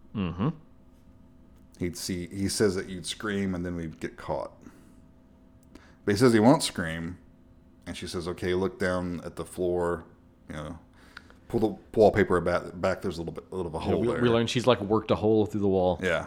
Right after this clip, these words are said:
Speaker 2: yeah.
Speaker 1: But it's about an arm-sized hole, I would say.
Speaker 2: Yeah, yeah. And he even, like, tosses a ball in there, um, and then, like, this pair of blue eyes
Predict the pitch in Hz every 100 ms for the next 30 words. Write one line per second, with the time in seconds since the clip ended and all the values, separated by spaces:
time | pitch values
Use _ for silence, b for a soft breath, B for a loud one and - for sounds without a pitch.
0 | - 69 - - 135 135 143 139 165 139
1 | 95 104 110 - 120 110 110 - - -
2 | 107 113 110 107 107 110 113 - - 415
3 | 359 - - - - 208 214 165 - -
4 | - b b b b b b b - 110
5 | 110 104 123 117 101 95 101 104 87 87
6 | 95 90 87 87 90 90 87 85 - -
7 | - - b b b b - - 85 85
8 | 82 80 80 80 78 85 87 85 85 85
9 | - - - - - - - - - -
10 | 104 98 82 78 101 92 85 82 78 80
11 | - -